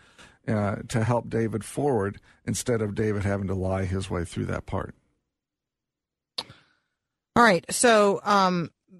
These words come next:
Speaker 2: our Lord and Savior Jesus Christ actually makes reference to this, this story. Um, I mean, we can get it in several of the Gospels, but I'll read it from Mark chapter two. One Sabbath, Jesus was going through the grain fields.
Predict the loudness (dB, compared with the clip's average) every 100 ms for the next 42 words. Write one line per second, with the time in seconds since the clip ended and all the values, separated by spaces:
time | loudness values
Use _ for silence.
0 | _ _ _ _ _ _ 0 2 4 4
1 | 4 4 2 0 0 0 -2 -2 -2 0
2 | 2 2 -2 -4 -4 0 0 0 0 0
3 | 0 -2 0 2 2 0 -2 -2 -6 -14
4 | _ -2 2 4 4 0 -4 0 2 2
5 | -2 -10 -12 _ -2 2 2 2 0 2
6 | 4 4 0 -4 -10 _ _ _ 0 2
7 | 4 4 2 0 -4 -18 _ -20 -4 2
8 | 4 4 4 4 4 2 0 -2 0 2
9 | 0 -4 0 0 2 0 0 -2 -2 -2
10 | 0 2 4 2 2 2 4 2 0 -2
11 | -2 -4 -2 0 2 2 2 2 2 2
12 | 2 0 -2 -2 -2 -2 -6 -2 -2 -2
13 | -2 -2 0 2 2 2 0 0 -4